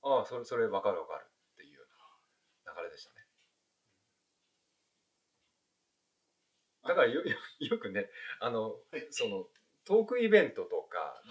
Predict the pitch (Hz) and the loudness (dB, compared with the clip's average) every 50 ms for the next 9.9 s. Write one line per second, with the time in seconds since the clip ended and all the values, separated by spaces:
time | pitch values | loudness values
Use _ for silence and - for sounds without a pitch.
0 | - - 143 139 110 95 - - _ _ _ _ _ _ _ _ _ - - 98 | 2 6 8 8 8 6 4 -4 _ _ _ _ _ _ _ _ _ -18 -18 -16
1 | - - - - - - 151 160 160 151 - 82 - - - - - _ _ _ | -18 -18 -20 -14 -6 -2 0 0 0 0 -2 -4 -8 -10 -12 -12 -16 _ _ _
2 | _ - - _ - 170 175 160 117 92 - - - - - _ - - - - | _ -20 -20 _ -2 0 0 0 -2 -6 -10 -12 -16 -16 -20 _ -14 -12 -6 0
3 | 120 123 135 143 143 143 139 80 - - 82 87 76 67 - _ _ _ _ _ | 0 2 4 4 2 2 0 -4 -10 -8 -8 -8 -8 -10 -12 _ _ _ _ _
4 | _ _ _ _ _ - 85 82 _ _ _ _ _ - _ _ _ _ _ _ | _ _ _ _ _ -20 -20 -20 _ _ _ _ _ -20 _ _ _ _ _ _
5 | _ _ _ _ _ _ _ _ - - 156 165 180 175 165 165 170 165 165 165 | _ _ _ _ _ _ _ _ -8 -4 -2 2 6 8 8 8 8 6 2 0
6 | 165 156 156 156 156 160 156 - 95 85 - - 135 - - - 170 - 123 98 | 2 4 4 2 2 0 0 -2 -2 -2 -2 -2 -2 -2 0 0 0 0 0 0
7 | - 76 71 - _ _ - - - - 104 131 143 143 139 - 143 139 143 139 | -2 -6 -14 -18 _ _ -20 -14 -8 -6 -4 -2 -2 -2 -2 -2 -4 -4 -4 -4
8 | 139 139 139 - 139 127 127 139 - _ _ _ _ _ _ _ 131 127 120 113 | -4 -4 -4 -4 -6 -6 -6 -10 -18 _ _ _ _ _ _ _ -6 -4 0 4
9 | 135 135 135 131 131 135 127 123 127 156 156 - 98 90 85 - - | 4 4 4 2 -2 -8 -8 -8 -8 -8 -6 -4 -2 -2 -2 -4 -8